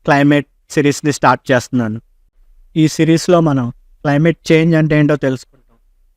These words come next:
మాంసాహారం వల్ల ఉపయోగాలు ఏంటో తెలుసుకుంటాం, లైట్లు ఆపటం వల్ల ఉపయోగాలు ఏంటో తెలుసుకుంటాం, రీసైకిల్ చేయటం వల్ల ఉపయోగాలు ఏంటో తెలుసుకుంటాం, ప్రతి చిన్న వ్యక్తిగత నిర్ణయం వల్ల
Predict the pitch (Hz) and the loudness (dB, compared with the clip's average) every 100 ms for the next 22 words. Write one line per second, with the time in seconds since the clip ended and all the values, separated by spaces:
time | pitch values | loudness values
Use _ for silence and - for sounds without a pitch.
0 | _ _ _ - 131 143 143 165 151 165 | _ _ _ -6 -2 0 2 0 2 0
1 | 160 165 156 151 139 156 151 151 151 151 | 0 0 0 0 2 2 2 2 2 0
2 | 151 147 135 - - 123 113 113 _ _ | 0 -2 -6 -6 -8 -8 -8 -20 _ _
3 | - 131 135 147 - 143 156 - 156 156 | -12 -6 -4 -4 0 2 2 0 0 2
4 | 151 147 151 147 147 147 147 147 135 127 | 0 2 2 2 2 2 0 0 -2 -4
5 | - 135 123 117 - _ _ _ _ _ | -6 -8 -6 -10 -14 _ _ _ _ _
6 | _ - 143 147 - 156 151 160 151 160 | _ -4 -2 0 2 0 2 -2 2 2
7 | 151 143 147 147 147 139 147 143 143 143 | 2 2 2 2 2 0 2 2 2 2
8 | 139 139 - 127 120 - 127 113 113 _ | 2 0 -2 -4 -4 -8 -8 -8 -12 _
9 | _ _ _ _ - 143 135 - 151 151 | _ _ _ _ -2 -2 0 0 0 2
10 | - 147 151 151 143 _ 139 139 _ 160 | 0 0 2 0 -4 _ -2 -2 _ -6
11 | - 160 - 151 147 139 139 _ _ _ | 0 0 2 0 2 0 -2 _ _ _
12 | _ _ _ _ _ _ _ _ _ - | _ _ _ _ _ _ _ _ _ -2
13 | 143 139 156 160 160 165 156 151 | 0 2 2 2 2 2 2 2